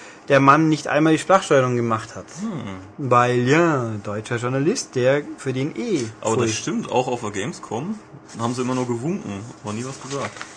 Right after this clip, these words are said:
Speaker 1: Ja, ich sag ja, sie haben, ich hab ja
Speaker 2: Ja.
Speaker 1: extra einen unglaublich langen zwanzig Minuten Termin gehabt, nur um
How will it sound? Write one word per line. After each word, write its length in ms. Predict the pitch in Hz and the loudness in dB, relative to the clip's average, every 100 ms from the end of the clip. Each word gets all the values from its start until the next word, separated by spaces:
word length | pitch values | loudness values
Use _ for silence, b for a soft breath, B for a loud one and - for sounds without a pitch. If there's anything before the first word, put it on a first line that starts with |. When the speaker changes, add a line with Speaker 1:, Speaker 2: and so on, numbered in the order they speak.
| - 139 | -12 -4
Speaker 1:
Ja, 80 | |
ich 80 | 135 | 6
sag 180 | 180 165 | 8 8
ja, 160 | 120 120 | 6 2
sie 140 | 135 | 2
haben, 140 | 143 160 | 2 0
ich 140 | - | -2
hab 80 | 151 | 0
ja 80 | 147 | 2
Speaker 2:
Ja. 60 | |
Speaker 1:
extra 280 | 165 - 180 | 4 4 4
einen 300 | 147 156 156 | 4 2 0
unglaublich 500 | 190 190 165 170 165 | -2 4 4 4 0
langen 260 | 156 151 165 | 0 2 2
zwanzig 300 | 151 156 - | 2 0 2
Minuten 300 | 160 185 185 | 2 2 0
Termin 320 | 143 139 151 | 0 0 2
gehabt, 260 | 139 143 156 | 0 0 2
nur 280 | 160 180 170 B B B - | 4 4 2 B B B -4
um 280 | 160 156 | 2 4